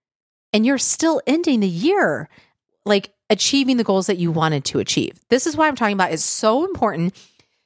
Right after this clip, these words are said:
to end December, like, strong, like, not to just be like,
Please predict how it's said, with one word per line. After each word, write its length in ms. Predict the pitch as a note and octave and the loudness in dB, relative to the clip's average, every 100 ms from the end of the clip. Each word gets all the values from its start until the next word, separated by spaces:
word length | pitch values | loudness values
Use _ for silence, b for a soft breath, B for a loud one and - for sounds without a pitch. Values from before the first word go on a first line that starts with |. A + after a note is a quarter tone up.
| _ _ _ _ _ | _ _ _ _ _
to 200 | - A3+ - - | 0 0 -2 -2
end 220 | G#3 G#3+ | 0 2
December, 640 | G#3+ G#3 G#3+ F3+ D3 - - _ - | 0 0 0 2 0 -2 -10 _ -2
like, 160 | F3 | -2
strong, 400 | - - B3+ F#3+ | -2 0 2 0
like, 160 | D#3 D3+ | -2 0
not 260 | G#3 A3 | 0 0
to 100 | A#3+ | 0
just 160 | A#3 A3 | -2 0
be 120 | A#3+ | 2
like, 240 | G#3+ F#3+ | 2 0